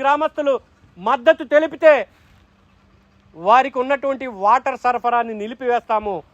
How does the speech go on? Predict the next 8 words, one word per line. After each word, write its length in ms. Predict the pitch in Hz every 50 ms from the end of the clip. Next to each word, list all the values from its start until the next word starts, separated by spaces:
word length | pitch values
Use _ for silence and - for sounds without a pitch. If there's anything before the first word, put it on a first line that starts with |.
| _ _ _ _
మోటార్లను 580 | 160 165 196 226 247 277 269 285 277 277 269 269 254 -
క్లోజ్ 220 | 240 247 262 247 214 262
చేస్తాము 380 | 262 240 - - 240 233 240 233
అని 100 | 233 240 240 _ -
తాళాలు 380 | 220 240 262 277 294 285 269 269 262
వేసిన 280 | 254 254 - 254 233 247 233 - _ _ _ _ -
వైనం 420 | 165 175 226 277 320 330 330 294 196 - _ _ _ _ _ _ 208
ఇప్పుడు 320 | 226 226 - 285 302 302